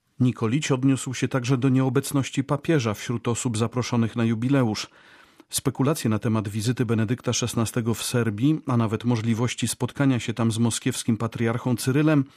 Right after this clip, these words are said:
ucięto jednoznacznie pod koniec ubiegłego roku.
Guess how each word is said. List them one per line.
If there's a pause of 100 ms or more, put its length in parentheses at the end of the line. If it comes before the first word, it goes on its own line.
(260)
ucięto
jednoznacznie
pod
koniec
ubiegłego
roku.